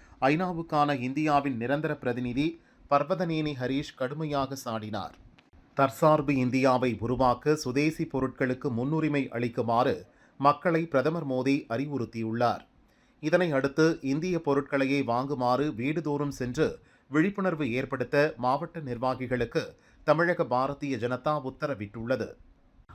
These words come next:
அரசு கேபிள் டி வி நிறுவன ஒளிபரப்பில் இருந்து தனியார் செய்தி தொலைக்காட்சியை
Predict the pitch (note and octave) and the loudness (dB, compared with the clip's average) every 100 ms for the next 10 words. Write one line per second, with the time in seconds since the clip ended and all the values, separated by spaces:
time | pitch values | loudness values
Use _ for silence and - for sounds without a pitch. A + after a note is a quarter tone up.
0 | - C3+ D3 D3 D3 C#3+ C#3+ C#3+ C3+ C3 | 12 12 12 12 10 10 12 10 8 8
1 | B2+ B2 B2 C3 A2+ A#2+ B2 C3+ B2+ B2 | 8 8 8 8 8 6 8 8 8 8
2 | A#2+ A#2+ B2 D3+ C#3+ C3 E3 E3 - C#3 | 8 10 12 12 10 8 6 4 6 4
3 | D3 C#3+ B2+ B2 B2 A#2+ C3 C#3+ F#2 | 6 6 6 6 6 6 6 6 6